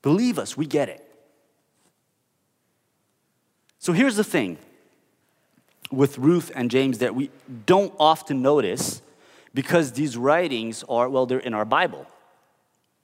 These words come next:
Sometimes we just brush through this and we don't even notice these things. But here's the thing.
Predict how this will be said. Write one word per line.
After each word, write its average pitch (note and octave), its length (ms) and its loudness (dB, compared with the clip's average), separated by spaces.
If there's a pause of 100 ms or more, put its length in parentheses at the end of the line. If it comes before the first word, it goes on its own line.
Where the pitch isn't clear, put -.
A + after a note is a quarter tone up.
(720)
Sometimes F3 240 -4
we C3+ 60 -2
just C3 260 -4
brush C#3 280 2
through A#2+ 160 -8
this G#2+ 160 -6
and B2 80 -6
we B2 60 -2
don't B2 120 -6
even A#2+ 180 -4
notice B2+ 280 -2
these G#2 160 -12
things. A2 180 -8
But C#3 160 -2
here's B3 240 -4
the G3 80 0
thing. B2 240 -4